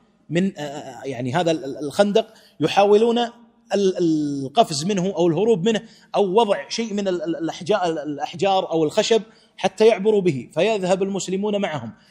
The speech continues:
ثم يذهبون إلى مكان آخر فيذهب جملة من المسلمين معهم، حتى قال النبي صلى الله عليه وسلم مرة وقد شغلوا عن صلاة العصر ما صلوها إلا بعد المغرب،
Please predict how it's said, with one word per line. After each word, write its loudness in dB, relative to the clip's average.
ثم 0
يذهبون 0
إلى -2
مكان -4
آخر -4
فيذهب -4
جملة -2
من -4
المسلمين -6
معهم، -6
حتى -4
قال -2
النبي -4
صلى -6
الله -2
عليه -2
وسلم -4
مرة -6
وقد -6
شغلوا -2
عن -8
صلاة -4
العصر -8
ما -8
صلوها -6
إلا -4
بعد -4
المغرب، -2